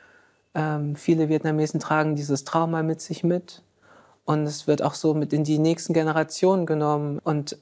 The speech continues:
Speaker 2: deswegen war für mich wichtig in der Installation eine Arbeit zu machen, die für die Gemeinschaft ist, für die vietnamesische Community auch.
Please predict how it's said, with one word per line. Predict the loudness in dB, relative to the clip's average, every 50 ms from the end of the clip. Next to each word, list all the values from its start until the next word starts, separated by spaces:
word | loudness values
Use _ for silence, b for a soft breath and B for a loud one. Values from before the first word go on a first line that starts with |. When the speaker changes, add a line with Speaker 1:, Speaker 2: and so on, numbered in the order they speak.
| _ _ 0
Speaker 2:
deswegen | 0 0 2 0 2 2 2 0 0 0
war | 0 0 2
für | 0 0
mich | -2 -2 0 2
wichtig | 0 0 0 -2 -12 -8 -6
in | -6 -2
der | -2 -2 -2
Installation | -4 -6 -2 -2 -2 0 0 -2 -4 -6 -8 -2 2 2 4 4 2 0 -2 -6 B B B B B
eine | 0 0 2
Arbeit | 2 2 2 2 2 0 -2 -4
zu | -4 -2
machen, | 0 0 0 -2 -2 -4
die | -4 -4 -4
für | -6 -8 -4 0 2 2 4 4 2 2
die | 0 0 -2
Gemeinschaft | 0 0 0 2 0 0 -2 -4 -6 -6 -6 -8
ist, | -10 -10 -6
für | -2 0 0
die | 2 2
vietnamesische | 2 0 2 0 0 0 0 0 0 -2 -6 -8
Community | -4 -2 0 2 2 2 2 2 0 -2 -4 -4 -4 -2
auch. | 0 0 0 -2 -2 -6 -12